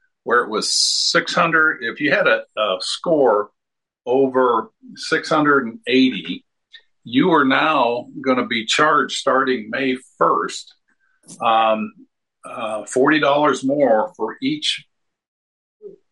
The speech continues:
Home buyers with a good credit score over six hundred and eighty will pay about forty dollars more each month on a four hundred thousand dollar loan. Each month,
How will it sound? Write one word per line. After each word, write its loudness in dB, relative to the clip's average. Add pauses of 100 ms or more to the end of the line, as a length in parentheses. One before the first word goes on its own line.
(800)
Home 2
buyers 2
with -4
a 2
good 0
credit 2
score 2
over 0
six -2
hundred 2
and 6
eighty 0
will -4
pay 0 (680)
about 0 (140)
forty 0
dollars 2
more 2 (340)
each -4
month 0 (760)
on -2
a -4
four 0
hundred 2
thousand 0
dollar 0
loan. -2 (680)
Each 0
month, 2